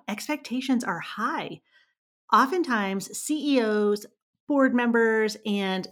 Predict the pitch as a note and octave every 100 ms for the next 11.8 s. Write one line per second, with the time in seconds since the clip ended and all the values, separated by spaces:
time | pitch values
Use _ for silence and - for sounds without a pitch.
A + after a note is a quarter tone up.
0 | - D4 C#4+ A3+ G#3 A3+ A#3 A#3 G3+ F3+
1 | F#3 F#3 C4 C4 G#3 F3+ - - _ _
2 | - A3+ A#3+ A#3+ G3 G3+ F3+ - G3+ A#3+
3 | G#3 - - C#4 D4 C4 A3 A3 A3 G3+
4 | G3+ G3+ F#3 E3 F3 - - - D4 C#4
5 | A#3+ A3+ B3 A#3+ A#3+ A3+ - F#3+ F3+ E3
6 | G#3 G#3+ C4 B3+ B3+ - G3 - G#3 D#4+
7 | E4 D4 C4+ A#3+ A3 G#3 G#3 G3 F#3 F3
8 | F#3 E3 - - - _ _ _ _ _
9 | _ B3+ D4+ D4 C4+ G#3+ G3 G3 F#3 E3+
10 | D#3+ G3 A3 D3+ D3 D#3 _ _ _ _
11 | _ _ A3 A#3 F#4+ C#4+ F3 G#3